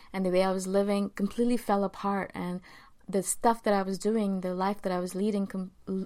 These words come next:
I looked at it straight to, st-, you know, face to face, and I realized, "This is not what I wanna be doing with my life. This is not how I wanna be living my life. I wanna live in a completely different way," and I was not living true to my values. It was so clear to me, and it kinda just,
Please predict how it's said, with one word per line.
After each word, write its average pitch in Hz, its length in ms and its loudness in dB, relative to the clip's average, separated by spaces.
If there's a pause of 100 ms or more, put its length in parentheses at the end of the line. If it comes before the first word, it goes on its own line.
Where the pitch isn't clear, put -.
I 185 100 0
looked 220 340 0
at 196 100 0
it 185 380 -6
straight 226 420 0
to, - 80 -8
st-, - 260 -6
you 185 100 -8
know, 180 60 -6
face 220 340 0
to 196 60 -6
face, 190 300 -4
and 180 100 -6
I 180 40 -6
realized, 185 480 -2
"This 202 160 -4
is 214 60 2
not 208 300 2
what 196 140 -2
I 185 80 -2
wanna 180 220 -4
be 185 100 -6
doing 185 240 -6
with 180 100 -6
my 180 120 -6
life. 180 320 -4 (420)
This 190 160 -2
is 196 60 0
not 202 280 6
how 202 140 0
I 196 40 2
wanna 185 240 -2
be 185 120 -4
living 180 320 -4
my 175 120 -4
life. 175 320 -6 (340)
I 180 80 -2
wanna 196 240 2
live 196 240 2
in 196 40 0
a 190 120 -4
completely 220 300 0
different 190 300 -4
way," 180 140 -2
and 180 140 -4
I 175 100 -2
was 185 160 -2
not 190 260 -2
living 185 340 -4
true - 300 -6
to 196 140 -8
my 170 160 -4
values. 185 600 -2 (380)
It 208 80 0
was 202 180 2
so 240 320 4
clear 233 360 2
to 208 140 -4
me, 180 160 -4
and 180 100 -6
it 175 160 -10
kinda 214 280 -2
just, 196 240 -6